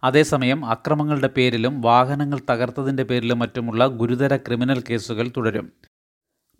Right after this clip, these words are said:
പൗരത്വ ഭേദഗതി നിയമത്തിനെതിരായ പ്രക്ഷോഭങ്ങളുടെ പേരിൽ പോപ്പുലർ ഫ്രണ്ട് അടക്കമുള്ള സംഘടനകളുടെ പ്രവർത്തകർക്കെതിരെ മുന്നൂറ്റി പതിനൊന്ന് കേസുകളാണ് രജിസ്റ്റർ ചെയ്തത്. അറസ്റ്റുകൾ ആയിരത്തി എണ്ണൂറ്റി ഒൻപത്. ഇവയിൽ എത്ര കേസുകൾ ഒഴിവാകുമെന്ന് വ്യക്തമായിട്ടില്ല.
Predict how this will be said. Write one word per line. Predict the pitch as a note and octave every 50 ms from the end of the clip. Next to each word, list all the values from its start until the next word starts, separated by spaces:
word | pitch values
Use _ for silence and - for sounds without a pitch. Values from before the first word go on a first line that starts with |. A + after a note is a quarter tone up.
| _ -
പൗരത്വ | C#3 C#3 C#3+ D3 D#3+ D#3 D#3+ - E3
ഭേദഗതി | D#3+ - A#2+ C#3 C3+ C#3 C#3 D3 C3 C#3+ C3+ C#3
നിയമത്തിനെതിരായ | B2+ C3+ C3+ C3 C3+ B2+ - C3 B2 A2+ B2+ B2 C3 B2+ B2
പ്രക്ഷോഭങ്ങളുടെ | A#2+ - B2+ G2+ - - - C#3 C3 C#3 C3 C3 A#2+ -
പേരിൽ | - A2+ A#2+ A#2 A2 B2 D#3+ E3 - -
പോപ്പുലർ | B2+ B2+ C3+ B2+ - D3+ C#3+ D3
ഫ്രണ്ട് | C#3+ - D3 C3+ C3
അടക്കമുള്ള | C3 B2 B2+ B2 - C3 B2 A#2+ B2 B2
സംഘടനകളുടെ | A#2 - - B2+ B2 A#2+ A#2+ C#3+ C3+ C3 C3+ B2+ A#2+ A#2+ A2+ A#2
പ്രവർത്തകർക്കെതിരെ | - A#2 A#2 A#2 B2 A#2 - C3 B2 A#2+ A2+ - B2 G#2 A2+ A2+ B2+ D#3 - - - - - _ _ -
മുന്നൂറ്റി | B2 B2+ C3 C#3 D3+ - - C#3 - -
പതിനൊന്ന് | B2 A#2+ B2 C3+ C#3 C3+ C3+
കേസുകളാണ് | - - A#2+ A2+ - C3+ A2+ A2+ A#2 A#2 A#2 B2 C3 B2+
രജിസ്റ്റർ | A#2+ A#2 A2 A#2+ A2+ - - A#2+
ചെയ്തത്. | - C3+ B2 A#2+ A2 G2+ G2+ A2 - - _ _ _ - - - - - -
അറസ്റ്റുകൾ | B2 B2+ C#3 - - - B2+ A2+ B2+ B2
ആയിരത്തി | A#2 A#2+ B2 C3 B2+ B2+ B2+ - B2
എണ്ണൂറ്റി | A#2+ G#2+ A2+ A#2 A#2 - A#2+
ഒൻപത്. | A#2 A#2 A2+ A2 A2 G#2+ A#2+ - - - - -
ഇവയിൽ | C3 B2 C3 B2 B2 D3 D#3 - B2
എത്ര | A#2+ - - D#3 D3+
കേസുകൾ | B2+ A#2+ B2 B2 - - B2+ G#2+ B2 C#3+
ഒഴിവാകുമെന്ന് | D#3 A#2+ A#2 B2 B2+ C3+ C3 C3 B2 A#2 G#2+ G#2+ A2 A2 A2 B2 C3+
വ്യക്തമായിട്ടില്ല. | B2+ B2+ B2+ - - A#2+ A2+ A2+ A2+ A2 F#2+ - A2+ G#2+ A2 - - -